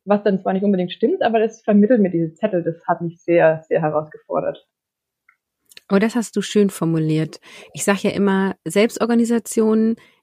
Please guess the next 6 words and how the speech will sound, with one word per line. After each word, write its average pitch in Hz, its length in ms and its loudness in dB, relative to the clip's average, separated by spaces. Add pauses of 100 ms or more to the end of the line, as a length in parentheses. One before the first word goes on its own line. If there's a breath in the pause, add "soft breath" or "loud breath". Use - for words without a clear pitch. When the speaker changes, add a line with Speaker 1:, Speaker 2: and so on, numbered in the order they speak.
(140)
Speaker 2:
ist 196 240 -8
gut, 277 460 0
ne? 214 220 0
Speaker 1:
Mhm. 233 120 6
Speaker 2:
Aber 254 240 6
eigentlich, 277 1000 0